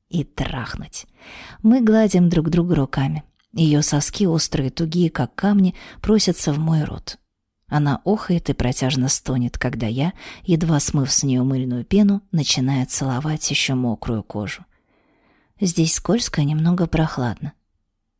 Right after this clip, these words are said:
Кожа Риски покрылась мурашками от холода. «Скоро станет жарко»,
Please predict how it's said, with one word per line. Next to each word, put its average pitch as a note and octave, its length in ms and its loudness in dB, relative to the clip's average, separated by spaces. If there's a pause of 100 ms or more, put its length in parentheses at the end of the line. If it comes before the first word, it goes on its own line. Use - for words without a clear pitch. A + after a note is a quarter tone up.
Кожа C#3+ 340 0
Риски E3+ 360 -2
покрылась B2+ 520 -4
мурашками A#2+ 540 -2
от B2 140 -6
холода. A2 420 -8 (580)
«Скоро - 320 0
станет C3+ 420 -2
жарко», - 400 -6